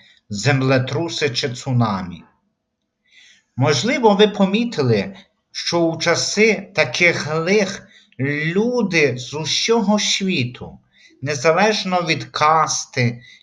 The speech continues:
віросповідання, статі чи чого-небудь, ще збираються разом,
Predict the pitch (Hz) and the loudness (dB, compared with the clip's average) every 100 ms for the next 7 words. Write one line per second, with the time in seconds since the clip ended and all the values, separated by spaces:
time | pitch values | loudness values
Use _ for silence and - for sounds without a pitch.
0 | 135 156 156 123 - - 131 127 123 131 | -6 2 2 2 -2 -4 0 2 2 0
1 | 156 143 139 127 117 107 _ _ - - | -2 -2 -4 -2 -2 -2 _ _ -14 -6
2 | - - 143 160 156 - 127 117 117 - | -6 0 2 4 0 -2 -4 -4 -4 -20
3 | - - 160 160 160 - - - - 165 | -10 -2 4 4 2 -4 -18 -16 -8 -4
4 | 156 175 180 190 131 101 98 - _ _ | -2 0 2 0 0 -4 -8 -12 _ _
5 | _ - - - - 175 123 120 160 165 | _ -8 -4 -2 2 2 2 0 2 4
6 | 196 202 190 190 180 165 160 123 120 95 | 4 4 2 0 0 2 2 0 -2 -8
7 | 92 | -12